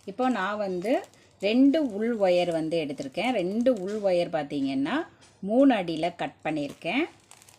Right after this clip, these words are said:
வெளி ஒயர் வந்து ஒயிட் ஒண்ணு, ரெட் ஒண்ணு கட் பண்ணியிருக்கேன். இதுல வந்து பார்த்தீங்கன்னா, அஞ்சு அடி உயரத்துல நான் கட் பண்ணியிருக்கேன். ஃபஸ்ட்டு நம்ம உள் ஒயர் ரெட் கலரை வந்து எப்படி போடுறது, எந்த இடத்துல போடுறது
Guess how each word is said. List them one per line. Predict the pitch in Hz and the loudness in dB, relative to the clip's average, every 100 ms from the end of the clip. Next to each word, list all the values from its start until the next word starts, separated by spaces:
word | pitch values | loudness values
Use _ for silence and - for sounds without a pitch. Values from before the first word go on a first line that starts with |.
| 180 | -4
வெளி | 208 262 294 262 | 0 2 4 4
ஒயர் | 226 202 170 | 4 4 2
வந்து | 160 160 254 381 - 165 180 | -2 -2 -2 -2 -6 -4 0
ஒயிட் | 220 269 262 | 2 0 0
ஒண்ணு, | 180 165 185 320 - - | -2 -2 -2 -2 -4 -10
ரெட் | 180 190 185 | -4 -2 -2
ஒண்ணு | 190 170 165 160 | 0 0 -2 -6
கட் | 143 - | -10 -8
பண்ணியிருக்கேன். | 147 151 143 - 226 339 - _ _ - | -8 -6 -8 -6 -4 -6 -8 _ _ -8
இதுல | 214 247 226 | -2 2 2
வந்து | 202 208 | 0 -2
பார்த்தீங்கன்னா, | 196 175 165 165 247 - 180 | -2 -2 -4 -4 -4 -4 -2
அஞ்சு | 226 254 233 | 2 4 4
அடி | 190 185 | 0 0
உயரத்துல | 226 165 160 156 196 | 2 2 2 0 -2
நான் | 285 208 151 | -2 -2 -6
கட் | 139 | -8
பண்ணியிருக்கேன். | 143 139 131 131 131 - - _ - | -8 -6 -8 -12 -14 -14 -20 _ -2
ஃபஸ்ட்டு | 220 - 294 | -2 2 2
நம்ம | 240 196 294 - 196 | 2 2 0 -2 -2
உள் | 277 302 | 0 4
ஒயர் | 233 208 233 | 4 4 4
ரெட் | 190 - 185 | 0 -4 -2
கலரை | 185 165 | 0 0
வந்து | 147 143 175 359 - _ _ - | 0 -2 0 -2 -2 _ _ -6
எப்படி | 208 247 262 | -4 0 0
போடுறது, | 214 202 185 175 202 | 2 2 2 0 2
எந்த | 185 185 196 | 2 2 0
இடத்துல | 175 185 - | 0 -8 -6
போடுறது | 156 160 | -8 -6